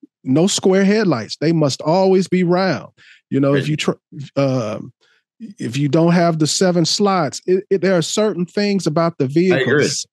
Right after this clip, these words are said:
Speaker 1: the solid axle. So they are really hampered in a lot of ways as far as what they can do. So it's like,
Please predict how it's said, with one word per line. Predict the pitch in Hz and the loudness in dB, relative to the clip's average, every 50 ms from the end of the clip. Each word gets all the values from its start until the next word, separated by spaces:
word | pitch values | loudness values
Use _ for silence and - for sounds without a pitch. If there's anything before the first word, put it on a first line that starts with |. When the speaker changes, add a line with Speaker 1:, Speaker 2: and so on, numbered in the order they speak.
| _ | _
Speaker 1:
the | - 139 131 | -4 -2 -2
solid | - - 196 185 185 196 190 185 - - | 0 0 0 2 2 2 2 0 0 -2
axle. | 190 170 175 185 - - - 233 - - - - - - _ | -2 -2 -2 -2 -4 -6 -6 -6 -6 -6 -10 -16 -20 -16 _
So | - - 190 170 170 165 165 160 160 160 - _ _ | -6 -2 0 2 2 4 4 2 2 0 -2 _ _
they | - 127 185 202 247 | -6 -2 0 0 2
are | 262 240 214 | 2 2 2
really | 180 185 196 208 196 165 147 139 127 120 113 - _ _ _ _ _ _ _ _ _ _ _ | 4 4 4 4 2 2 2 0 -2 -6 -10 -18 _ _ _ _ _ _ _ _ _ _ _
hampered | - - - 202 202 214 220 220 208 - 151 135 123 120 - - _ _ _ _ | -20 -8 -4 -2 0 0 0 0 0 0 0 0 0 -2 -6 -8 _ _ _ _
in | - 147 139 | -2 -2 0
a | 131 | 0
lot | 127 131 135 147 156 165 175 185 185 | 0 0 2 2 2 2 0 0 2
of | 185 175 165 | 2 2 2
ways | 151 165 170 170 165 151 135 120 | 2 2 2 2 2 2 0 -2
as | - 117 | -4 -8
far | - - 147 143 139 139 | -6 -4 -2 0 0 0
as | 135 127 | 0 0
what | 139 139 139 - | 0 -2 -2 0
they | 151 143 | 0 -2
can | 147 - 165 127 131 | 0 0 0 -2 0
do. | 127 143 165 156 135 110 92 - _ _ _ _ _ _ _ _ _ _ _ _ _ _ _ _ | 2 2 2 2 2 0 -4 -8 _ _ _ _ _ _ _ _ _ _ _ _ _ _ _ _
So | - - - 185 170 170 165 156 147 - | -10 -4 -2 0 2 2 2 2 0 0
it's | 180 175 - 185 | -2 0 0 2
like, | 175 165 160 156 151 - | 2 2 2 2 0 -2